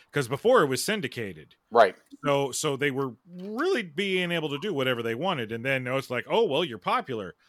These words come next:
Speaker 1: Let's put you on Saturday morning." There's a lot of guidelines you gotta follow.
Speaker 2: Yeah. God, it really ruined the show, I feel like.
Speaker 1: It, and it did. It did. The animation quality went down s-,
Speaker 2: Mm-hmm.
Speaker 1: slightly.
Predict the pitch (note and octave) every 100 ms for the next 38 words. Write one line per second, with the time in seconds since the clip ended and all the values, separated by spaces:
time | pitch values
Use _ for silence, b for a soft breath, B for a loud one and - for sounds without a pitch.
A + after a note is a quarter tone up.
0 | _ C4+ C#4 - A#3 G#3 G3 - G#3 F#3+
1 | F3+ F#3 G3+ G#3+ B2 E2 D#2 b b -
2 | G2+ F#2+ G#2+ A2+ B2 C#3 D#3 G#3+ A#3+ A#3
3 | A3+ F#3+ F3+ F3 D3+ E3+ E3+ F3 E3 -
4 | F3 E3 E3 - F3+ E3+ E3 - A2+ A2+
5 | A2+ A#2+ B2 A2+ A2+ G#2 G2 - F#2+ F2
6 | E2 E2+ E2 - D3 D3 - F3 D#3+ E3
7 | - F#3 F#2 G2+ D3+ C3 A#2 C3 C#3 C3+
8 | C#3 C3+ D#3 C#3 D3 D3 C#3+ C#3 C#3 C3
9 | C#3 A#2 C3+ C3 C3 - C#3+ G#2 G2 G2
10 | C#3+ C#3 C3 C#3 C3+ C3